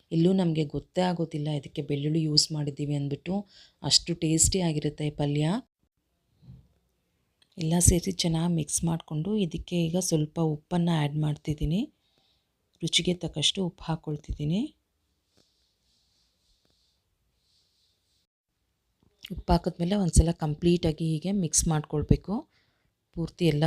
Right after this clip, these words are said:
ಹೊಂದ್ಕೊಳ್ಳೋ ಹಾಗೆ. ಈಗ ಇದನ್ನು ಲಿಡ್ ಕ್ಲೋಸ್ ಮಾಡಿ ಸುಮಾರು ಒಂದು ಐದರಿಂದ ಹತ್ತು ನಿಮಿಷ ಚೆನ್ನಾಗಿ ಬೇಯಿಸ್ಕೊಳ್ತೀನಿ. ಮಧ್ಯದಲ್ಲಿ ಆಗಾಗ ಸ್ವಲ್ಪ ತಿರುಗಿಸ್ಕೊಡಿ,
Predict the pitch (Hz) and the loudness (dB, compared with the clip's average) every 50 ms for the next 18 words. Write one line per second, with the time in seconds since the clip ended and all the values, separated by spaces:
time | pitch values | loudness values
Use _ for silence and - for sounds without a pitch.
0 | 160 160 151 143 139 - - 160 156 156 151 147 143 131 - 156 185 247 294 - | 2 4 2 2 0 -2 0 2 2 4 4 2 2 0 0 0 -2 -2 -2 -4
1 | - - - _ _ _ _ _ _ _ _ _ 180 170 - 185 180 175 - 170 | -10 -16 -18 _ _ _ _ _ _ _ _ _ -6 -4 0 2 2 2 2 2
2 | 160 175 180 170 160 151 - - - 165 160 160 - - 160 156 151 156 196 190 | 2 2 4 6 4 4 2 2 2 4 6 6 6 4 4 2 2 2 2 4
3 | - - 160 156 156 156 160 156 151 147 139 143 151 151 151 - 170 160 160 165 | 4 2 2 2 2 2 2 2 0 0 0 0 -2 -2 0 2 2 2 2 0
4 | 190 196 180 190 - _ - 160 156 151 147 - 180 175 - 175 156 147 147 156 | 2 2 2 0 0 _ -4 -2 -2 0 0 0 0 2 2 0 0 2 0 0
5 | 156 - 147 147 151 127 - - - 151 - - 156 147 151 160 208 311 - - | -2 -2 0 2 4 4 4 4 0 -4 -6 -4 -4 -2 0 0 0 0 -2 -6
6 | _ _ _ _ _ _ _ _ _ _ _ _ _ _ _ _ _ _ - - | _ _ _ _ _ _ _ _ _ _ _ _ _ _ _ _ _ _ -20 -20
7 | - - _ _ _ _ - 180 170 156 - - - - 196 196 208 202 180 160 | -20 -20 _ _ _ _ -4 -2 -2 -2 -4 -6 0 2 4 6 8 6 6 6
8 | 156 147 - 175 170 165 185 196 - - 170 165 165 - 185 180 - 175 160 156 | 4 2 2 2 2 2 2 0 2 2 0 0 2 2 0 0 2 0 0 2
9 | 175 175 - - - 170 151 175 | 2 4 4 4 4 4 2 4